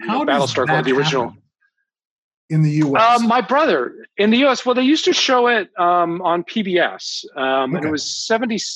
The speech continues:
Speaker 1: it was seventy-seven, seventy-eight, maybe. Um,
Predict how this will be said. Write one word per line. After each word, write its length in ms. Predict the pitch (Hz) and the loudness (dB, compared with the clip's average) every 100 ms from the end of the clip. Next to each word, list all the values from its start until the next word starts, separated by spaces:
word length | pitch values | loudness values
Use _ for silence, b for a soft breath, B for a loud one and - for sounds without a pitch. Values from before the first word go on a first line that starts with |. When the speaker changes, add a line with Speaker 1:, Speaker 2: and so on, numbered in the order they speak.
| - - | -12 -6
Speaker 1:
it 80 | 160 | -4
was 220 | 156 156 | -2 -2
seventy-seven, 540 | - 214 208 - 175 160 | -2 -2 -2 -2 -2 -2
seventy-eight, 520 | - 160 131 131 151 | -4 -4 0 0 -2
maybe. 400 | 143 143 139 143 151 | -4 -4 -4 -6 -8
Um, 600 | 139 131 123 120 117 117 | -4 -2 0 -2 -6 -12